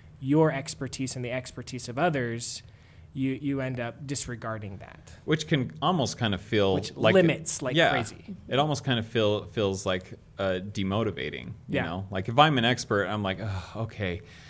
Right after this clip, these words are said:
Speaker 2: <sighs> I guess I have to think of something I haven't done before," when really it's like, "No, no, take your expertise and, and, and do
Speaker 1: Tweak
Speaker 2: something
Speaker 1: it.
Speaker 2: professional." Yeah.
Speaker 1: Yeah.
Speaker 2: Do something professional and, and,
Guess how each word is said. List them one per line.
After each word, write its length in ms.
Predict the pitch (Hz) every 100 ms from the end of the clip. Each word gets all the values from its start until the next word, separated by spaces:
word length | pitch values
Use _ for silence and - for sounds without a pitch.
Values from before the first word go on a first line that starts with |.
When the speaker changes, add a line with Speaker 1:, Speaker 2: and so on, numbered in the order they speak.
| - - - - - - - - - - - - - - -
Speaker 2:
<sighs> 520 | - - - - -
I 60 |
guess 220 | 101 110 120
I 60 |
have 260 | 107 117 117
to 220 | 120 113 110 - -
think 200 | 110 117
of 100 | 127
something 360 | - 127 131 135
I 40 |
haven't 240 | 123 131 123
done 160 | 131
before," 280 | 127 104 101
when 180 | 101 117
really 260 | 117 170 147
it's 140 | 113
like, 140 | 120 110
"No, 160 | 135
no, 180 | 156 156
take 260 | 117 139 -
your 120 | 147
expertise 680 | 143 - 127 - 135 135 -
and, 380 | 104 104 101 -
and, 500 | 104 101 95 98 92 - - - - - - - -
and 220 | - 95
do 100 | -
Speaker 1:
Tweak 200 | 117 226
Speaker 2:
something 160 | - 127
Speaker 1:
it. 60 | -
Speaker 2:
professional." 840 | 131 - 170 160 - 127 82 58
Yeah. 440 | - 143 123 76 - - - - -
Speaker 1:
Yeah. 200 | 123 110
Speaker 2:
Do 100 | 117
something 320 | 127 147 135 131
professional 720 | 131 127 139 131 135 123 113
and, 320 | 95 101 95
and, 340 | - 95 95